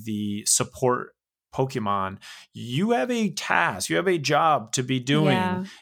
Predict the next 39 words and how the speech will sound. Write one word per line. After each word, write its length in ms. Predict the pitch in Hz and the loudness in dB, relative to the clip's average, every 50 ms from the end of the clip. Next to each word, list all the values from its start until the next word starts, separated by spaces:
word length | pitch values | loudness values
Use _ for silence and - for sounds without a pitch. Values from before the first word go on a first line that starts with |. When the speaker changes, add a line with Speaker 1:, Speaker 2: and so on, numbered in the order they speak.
| _ - | _ -2
Speaker 1:
And 260 | 156 147 147 147 143 | 0 2 2 2 0
these 180 | 151 190 208 190 | 0 0 -2 -2
people 220 | 196 254 254 233 | -2 -4 -6 -4
just 240 | 208 185 190 156 - | -4 -2 -2 -2 -2
kinda 160 | - 175 165 | 0 0 0
run 340 | 135 117 104 101 104 123 143 | 0 0 0 -2 0 0 2
around. 680 | 151 147 139 139 139 139 139 139 143 143 143 143 135 131 | 2 2 2 2 0 0 0 0 0 -2 -4 -4 -6 -6
They're 80 | 117 | -4
not 240 | 107 127 147 165 151 | -2 -2 -2 0 -2
really 400 | 175 175 175 165 156 147 139 - - | -2 -2 -2 -2 -2 -4 -6 -8 -10
help. 360 | - - 127 139 147 147 - | -8 -4 -2 -2 -2 -4 -2
They're, 240 | - 139 131 135 - | -2 -2 -2 -2 -6
you're 380 | - 156 143 143 165 202 240 254 | -10 -8 0 2 2 2 2 0
the 200 | 247 220 - 214 | -2 -2 -2 -2
healer, 640 | - - - 220 294 294 175 95 78 80 87 - - - | -2 0 0 0 2 2 2 0 -2 -4 -8 -10 -8 -6
and 140 | 151 151 156 | -4 -2 -2
you're 80 | 156 | -2
not 420 | 147 139 156 180 196 190 185 185 - - | 0 2 2 2 2 0 -2 -4 -6 -10
healing. 540 | - - 190 208 254 233 143 104 92 95 107 | -8 -2 0 0 2 2 0 -2 -4 -2 0
You're 240 | 123 135 156 170 170 | 2 4 4 4 2
the 160 | 151 165 156 | 2 0 0
defense, 520 | 135 147 131 - 175 196 196 - - - | 0 -2 0 2 0 2 2 0 -2 0
you're 140 | - 139 143 | 0 0 0
the 100 | 143 151 | 0 -2
tank, 520 | 139 - - 180 185 180 156 131 127 - - - - - - - | -4 -4 -2 -2 -2 -2 -4 -6 -10 -12 -18 -20 -20 -20 -8 -4
and 100 | - 127 | -2 0
you're 120 | 139 151 | 2 2
not 280 | 147 151 156 156 - - | 2 2 0 0 -4 -6
tanking. 640 | - - 180 196 202 196 - 110 95 85 85 92 - - - - - - - | -4 0 2 2 2 2 0 -4 -4 -6 -10 -16 -20 -20 -20 -20 -14 -2 0
You 80 | 135 | 2
know, 240 | 131 127 123 127 127 - - | 2 4 2 2 0 0 0
everybody 300 | - 175 185 190 196 180 | 0 0 2 0 0 0
just 240 | 143 139 143 123 107 | 2 0 0 0 0
runs 360 | 117 123 135 139 131 117 104 | 0 2 4 4 4 2 -2
and 120 | 113 101 101 | -4 -4 -4
picks 200 | 127 123 - - | -4 -6 -4 -4
their 100 | - 104 | -6 -6
favorite. 420 | - - 113 104 95 87 82 76 | -4 -2 -4 -2 -4 -6 -8 -4
Nobody 440 | - 143 151 151 185 185 170 156 - | -2 -2 0 2 0 0 0 -4 -6